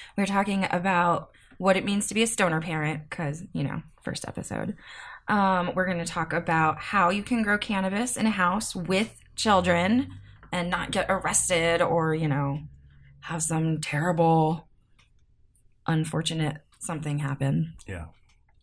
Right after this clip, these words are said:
Speaker 1: So if you all are ready, it's time to grab your pot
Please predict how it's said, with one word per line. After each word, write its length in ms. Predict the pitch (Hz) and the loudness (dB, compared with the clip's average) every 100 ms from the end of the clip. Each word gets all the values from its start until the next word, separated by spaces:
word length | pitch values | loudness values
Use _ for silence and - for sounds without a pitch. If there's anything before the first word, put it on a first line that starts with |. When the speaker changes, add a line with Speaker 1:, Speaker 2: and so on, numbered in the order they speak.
| _ - - - - | _ -18 -18 -18 -16
Speaker 1:
So 500 | - 220 220 220 220 | 0 4 6 6 6
if 220 | 196 - | 2 -4
you 320 | 190 196 190 - | -6 -6 -4 -4
all 460 | 190 190 190 190 180 | -2 -2 -4 -6 -6
are 200 | 175 170 | -6 -4
ready, 520 | 170 160 170 202 - - - - - - | -4 -4 -4 -8 -12 -20 -20 -20 -20 -14
it's 120 | - | -14
time 320 | - 165 160 160 | -10 -8 -8 -8
to 240 | 160 156 156 | -8 -8 -8
grab 340 | 156 147 151 | -6 -6 -6
your 120 | 165 | -8
pot 400 | - 175 165 175 | -12 -12 -10 -10